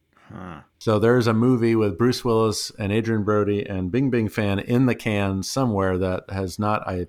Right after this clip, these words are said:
Speaker 2: I believe, seen the light of day and may never. So yeah, so there's some, some interesting, uh, tidbits, uh, in the background of Bing Bing Fan.
Speaker 1: Wow.
Speaker 2: So she was also in Cell Phone Two, and she did Back to nineteen forty,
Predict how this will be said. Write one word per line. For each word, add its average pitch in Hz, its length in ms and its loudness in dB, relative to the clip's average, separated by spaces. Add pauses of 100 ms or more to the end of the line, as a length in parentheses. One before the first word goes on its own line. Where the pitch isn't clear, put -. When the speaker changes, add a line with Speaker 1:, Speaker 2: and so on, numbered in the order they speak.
Speaker 2:
I 101 140 -4
believe, 92 300 -4
seen 95 240 -6
the 87 80 -6
light 87 180 -8
of 78 100 -20
day 95 240 -4
and 90 140 -4
may 87 120 -6
never. 87 360 -8 (260)
So - 180 2
yeah, 139 200 4
so - 140 0
there's 127 180 2
some, 117 240 0
some 131 220 -4
interesting, 123 680 0
uh, 104 160 0
tidbits, 101 500 0
uh, 95 180 -2 (120)
in 113 120 0
the 98 60 0
background 101 400 0
of 87 80 -4
Bing 98 180 -2
Bing 90 160 -2
Fan. 104 380 0 (140)
Speaker 1:
Wow. 87 300 -12
Speaker 2:
So - 180 0
she 151 140 0
was 143 140 2
also 139 320 2
in 113 440 0
Cell 120 240 2
Phone 110 260 2
Two, 175 380 0 (120)
and 98 500 0
she - 140 -2
did 95 200 0
Back 98 240 2
to - 80 -6
nineteen 95 260 -2
forty, 95 340 -2